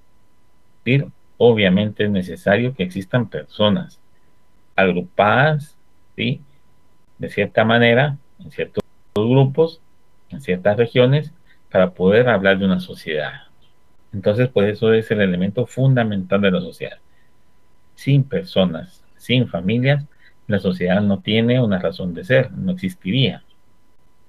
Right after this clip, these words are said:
¿Qué pasaba en la etapa evolu-, segunda teoría evolutiva? Cuando los hombres empezaron a vivir en cavernas, siendo nómadas, que iban de un lado a otro, empezaron a unirse,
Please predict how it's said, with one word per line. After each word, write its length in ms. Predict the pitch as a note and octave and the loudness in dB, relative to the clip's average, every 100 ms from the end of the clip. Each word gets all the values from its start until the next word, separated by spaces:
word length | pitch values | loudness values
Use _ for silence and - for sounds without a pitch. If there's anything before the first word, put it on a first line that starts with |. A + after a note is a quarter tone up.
| - - - | -20 -12 -10
¿Qué 80 | |
pasaba 800 | G2+ G#2+ - A#2 A#2+ A2 G#2 F2+ F2+ | -2 0 2 4 6 6 4 2 -2
en 240 | F2+ F2+ F2+ | -4 -4 -2
la 560 | E2+ D#2+ D#2+ - - - - - - - | -2 -2 -6 -12 -18 -20 -20 -20 -18 -12
etapa 560 | F#2 G2+ A2+ A2+ A2+ - | -2 0 2 2 2 -2
evolu-, 460 | G2 F2+ F2+ F#2 - - - - | -4 -2 -4 -6 -12 -20 -20 -12
segunda 720 | - F#2+ A2+ A2 G2 F#2 - | -4 -2 2 4 4 2 -2
teoría 220 | F#2 G2 | -2 0
evolutiva? 640 | G#2+ G2+ F#2 A2+ C3 C#3 - - - - - | 0 0 -2 0 2 0 -2 -20 -20 -12 -2
Cuando 260 | G2+ G2 | 0 2
los 220 | F#2 F2+ | 0 -2
hombres 220 | G#2+ A2+ A#2 | -2 0 -2
empezaron 480 | - F#2 G2 G#2 | -4 -6 -2 0
a 80 | G2+ | 0
vivir 320 | F#2 E2+ F#2 G#2 | -2 -4 -4 -4
en 80 | |
cavernas, 840 | G2 F2 G2+ A#2 A#2 G#2+ G#2 G#2 F#2+ - - - - | -4 -2 2 2 2 -2 -2 -4 -6 -18 -20 -20 -12
siendo 280 | - F#2 F2+ | -4 -2 2
nómadas, 600 | G#2+ A#2+ G#2+ G2+ G2+ - | 2 2 2 2 0 -4
que 100 | F#2+ | -6
iban 220 | F#2 F#2 | -2 -2
de 60 | F2 | 0
un 60 | |
lado 120 | F2 F2 - _ - | 0 -2 -4 _ -10
a 80 | F2 | -6
otro, 540 | F2 G2+ A#2 - B2+ - - - - - | -2 0 0 0 -2 -4 -16 -20 -20 -12
empezaron 520 | F#2 F2+ F#2 G#2+ A#2 | -10 -4 0 2 2
a 160 | G#2+ - - - | 0 -2 -14 -8
unirse, 840 | F#2+ G2 B2+ A2+ - - C#2+ C2+ | -2 2 2 0 -4 -16 -20 -20